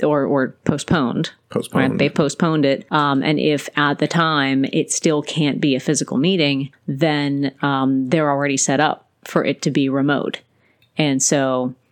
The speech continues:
Speaker 1: you know, that's, that's a nice thing and something to take advantage of. Look for remote,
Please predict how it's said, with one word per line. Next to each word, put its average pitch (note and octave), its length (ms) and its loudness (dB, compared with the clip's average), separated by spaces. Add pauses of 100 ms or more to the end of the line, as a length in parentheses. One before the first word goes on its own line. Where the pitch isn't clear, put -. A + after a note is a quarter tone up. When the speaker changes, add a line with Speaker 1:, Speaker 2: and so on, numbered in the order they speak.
(760)
Speaker 1:
you F3 200 2
know, C3+ 260 0
that's, - 440 0
that's E3 260 0
a D#3 60 4
nice C#3+ 300 0
thing C#3 280 0
and C3+ 80 -2
something C#3 300 -2
to C#3 100 -2
take C3+ 220 0
advantage C3+ 400 0
of. B2+ 240 0
Look C#3 200 -2
for C3+ 340 2
remote, C3 460 0